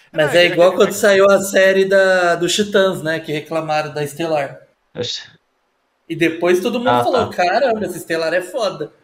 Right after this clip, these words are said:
Speaker 2: Ah, é verdade, né, que é, que é a Estelar da, da, da série live action, né? É verdade, é verdade. Mas é, isso que é a pegada, igual o Jonas falou, a gente tem aquele amor afetivo,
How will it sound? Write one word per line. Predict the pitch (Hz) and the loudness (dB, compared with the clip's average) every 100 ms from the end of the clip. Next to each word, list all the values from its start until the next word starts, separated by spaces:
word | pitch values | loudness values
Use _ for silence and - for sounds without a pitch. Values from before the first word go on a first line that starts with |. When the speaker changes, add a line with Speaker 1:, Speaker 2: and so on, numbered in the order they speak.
| - | -8
Speaker 2:
Ah, | 180 220 220 | -6 -6 -8
é | |
verdade, | 196 208 208 226 214 190 | -10 -8 -6 -6 -8 -12
né, | 190 185 | -16 -14
que | |
é, | 151 131 | -16 -16
que | 135 | -16
é | |
a | 123 120 123 127 | -16 -16 -18 -20
Estelar | 123 139 139 | -20 -18 -16
da, | 135 127 | -14 -14
da, | 127 | -14
da | 123 131 | -16 -16
série | 160 156 147 127 120 | -12 -12 -12 -18 -18
live | 123 143 147 | -16 -12 -12
action, | 165 139 | -14 -16
né? | 143 160 _ _ _ _ _ _ _ | -20 -20 _ _ _ _ _ _ _
É | 131 | -16
verdade, | 151 165 160 143 | -14 -14 -14 -16
é | |
verdade. | 139 165 151 139 _ _ _ | -18 -18 -20 -20 _ _ _
Mas | 190 220 | -10 -8
é, | 226 | -8
isso | 247 | -10
que | 285 | -6
é | 247 | -6
a | 202 | -6
pegada, | 190 175 160 | -8 -8 -10
igual | 165 | -10
o | |
Jonas | 185 190 | -12 -14
falou, | 180 165 | -12 -12
a | |
gente | 170 | -12
tem | 202 | -14
aquele | 208 220 | -14 -10
amor | 180 156 143 | -10 -10 -14
afetivo, | - 120 - 196 120 | -16 -20 -18 -18 -18